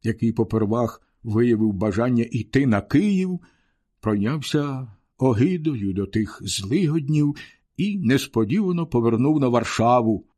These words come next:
де в розвагах намагався знайти забуття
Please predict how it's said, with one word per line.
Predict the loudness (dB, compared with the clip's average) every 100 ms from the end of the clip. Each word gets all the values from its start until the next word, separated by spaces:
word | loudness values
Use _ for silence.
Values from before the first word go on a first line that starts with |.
| _
де | -4 -2
в | 0
розвагах | 2 2 2 2 2 0 -2 -6 -20 _ -6
намагався | -2 0 0 -2 -2 -2
знайти | 0 0 0 0
забуття | 0 2 0 -2 _ -2 -2 -2